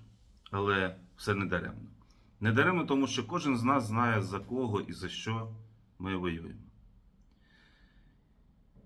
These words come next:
Я хочу подякувати кожному з вас, подякувати побратимам та посестрам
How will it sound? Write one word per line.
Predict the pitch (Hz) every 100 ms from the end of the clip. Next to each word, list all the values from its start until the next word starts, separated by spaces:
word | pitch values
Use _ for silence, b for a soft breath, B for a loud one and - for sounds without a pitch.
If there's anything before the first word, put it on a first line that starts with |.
| - -
Я | - 101 123 127 117 113 - - -
хочу | - 127 123 110 -
подякувати | - 156 123 123 123
кожному | 123 131 120 117
з | 110
вас, | 117 147 170 - - - _ - - -
подякувати | 98 107 107 101 95
побратимам | 95 92 95 120 113 92
та | 87
посестрам | 85 135 101 - 85